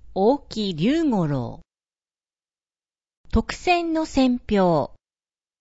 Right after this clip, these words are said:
六月三十日は、新年から数えてちょうど半年、一年の折り返し点である。作者は、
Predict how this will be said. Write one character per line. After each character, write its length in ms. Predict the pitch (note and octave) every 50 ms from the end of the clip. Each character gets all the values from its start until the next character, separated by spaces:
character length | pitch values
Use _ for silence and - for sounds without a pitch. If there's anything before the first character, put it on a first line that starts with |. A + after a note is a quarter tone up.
| _ _ _ _ _ _ _ _ _ _ _ - - -
六 300 | F3 F#3+ - - E4+ E4
月 260 | E4+ E4+ - E4+ D#4+
三 300 | - E4 D#4+ E4 D#4+ D#4
十 220 | D4 D#4 D#4 D#4
日 380 | C#4 A#3+ G#3+ - - - E3+ D3+
は、 280 | D3+ C#3+ C#3+ C#3+ D3+ - - - - - -
新 380 | - - - F4 F4 E4+ D#4+
年 200 | C4+ A#3 G#3+ G3
か 160 | - - E3+
ら 140 | D3+ D3+ D3+
数 340 | - - D3+ D3+ - G3+ G3
え 80 | F3 D3+
て 180 | - C#3+ B2+ -
ち 140 | - -
ょ 120 | F#3+ A3+ C4
う 40 | B3
ど 120 | B3+ B3
半 260 | A3+ - G#3 A#3 A#3+
年、 480 | - - A3+ A3 - - C#3 C3+ - - - - - - - - - - -
一 280 | - F#3 - - E4 E4+
年 300 | D4+ A#3+ G3+ E3+ D#3+ D3
の 200 | C#3+ C#3+ - - - -
折 160 | F3 F#3 C4
り 60 | C4
返 260 | - - E4 D#4+ D#4+
し 140 | D#4+ - -
点 260 | - C4 A3+ F#3+ E3
で 120 | D3 C#3+ C#3
あ 120 | B2+ B2
る。 160 | A#2+ A#2+ - - _ _ _ _ _ _ _ _ _ _ _ _ _ _ _ _
作 380 | - - - - E4 E4 - -
者 260 | - - A#3+ A3 G3
は、 280 | F3 D#3+ D#3+ D#3+ E3+